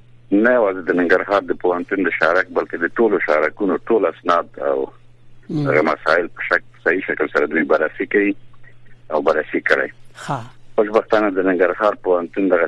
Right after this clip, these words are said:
Speaker 1: شهرک هم د تحول نه وروسته کارونه یې معطل وو. د دې لپاره چې دا تحقیق وشي چې دا شهرک قانوني شهرک ده که نه ده.
Speaker 2: مهم.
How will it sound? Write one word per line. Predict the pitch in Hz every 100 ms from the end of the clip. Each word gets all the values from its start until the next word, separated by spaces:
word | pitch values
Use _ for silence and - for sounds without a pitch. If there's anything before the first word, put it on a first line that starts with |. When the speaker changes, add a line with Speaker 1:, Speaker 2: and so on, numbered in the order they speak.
| -
Speaker 1:
شهرک | 82 92 92 -
هم | 104 95
د |
تحول | 82 78 82 87 92
نه | 85
وروسته | 98 -
کارونه | 82 80 85 95 82
یې |
معطل | 73 76 - 101
وو. | 98 101 - - - - - - - -
د |
دې | 80 107 107
لپاره | - 87
چې | 82
دا | - 82
تحقیق | - 85 - 110 -
وشي | 110 101
چې | -
دا | 82 92 87
شهرک | - 76 87 -
قانوني | 80 78 85
شهرک | 92 95 98 104
ده | 101 104
که | 85
نه | 80
ده. | 95 104 104 -
Speaker 2:
مهم. | 156 135 156